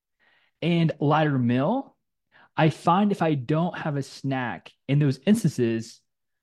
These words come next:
I am super hungry." So it's very, very important first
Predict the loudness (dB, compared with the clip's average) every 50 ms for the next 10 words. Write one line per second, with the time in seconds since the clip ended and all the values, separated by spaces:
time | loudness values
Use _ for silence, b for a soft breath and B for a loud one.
0 | _ _ _ _ -10 -8 -6 -4 -2 -2 -4 -4 -6 -2 0 0 2 2 0 -2
1 | 0 0 -2 -2 -2 -4 -8 -12 -16 _ _ _ _ _ _ _ _ _ _ _
2 | _ _ _ _ _ _ _ _ _ _ _ _ b b b b b b b b
3 | 4 6 6 6 6 4 4 4 4 4 4 4 4 4 4 2 0 0 0 0
4 | 0 0 0 -2 -2 -2 -2 -2 -2 -4